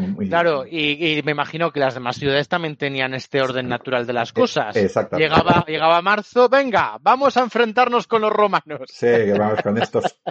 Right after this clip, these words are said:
Speaker 1: parias que no valen para nada. Sí, sí, sí, sí, eso sí. Todos, todos, todos, todos, eh,
Speaker 2: Sí, sí,
Speaker 1: en
Speaker 2: sí,
Speaker 1: esa
Speaker 2: sí.
Speaker 1: época todos eran así. Más o menos, quizás, quizás no tan, no tenían ese concepto del territorio como los romanos, porque creo que es único,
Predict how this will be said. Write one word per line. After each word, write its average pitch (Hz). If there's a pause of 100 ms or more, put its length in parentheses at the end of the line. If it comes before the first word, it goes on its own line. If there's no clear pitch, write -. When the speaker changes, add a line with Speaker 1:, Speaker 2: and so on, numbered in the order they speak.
(120)
Speaker 1:
parias 107
que 101
no 175
valen 175
para 190
nada. 180
Sí, 147
sí, 156
sí, 170
sí, -
eso 120
sí. 151 (240)
Todos, 127
todos, 120
todos, 110
todos, 120
eh, 95
Speaker 2:
Sí, 127
sí, 120
Speaker 1:
en 98
Speaker 2:
sí, -
Speaker 1:
esa 110
Speaker 2:
sí. -
Speaker 1:
época 147
todos 135
eran 95
así. 117 (440)
Más 98
o 92
menos, 123
quizás, - (720)
quizás 107
no 104
tan, 101
no 110
tenían 131
ese 131
concepto 117
del 107
territorio 110
como 101
los 95
romanos, 120
porque 90
creo 98
que 98
es -
único, 117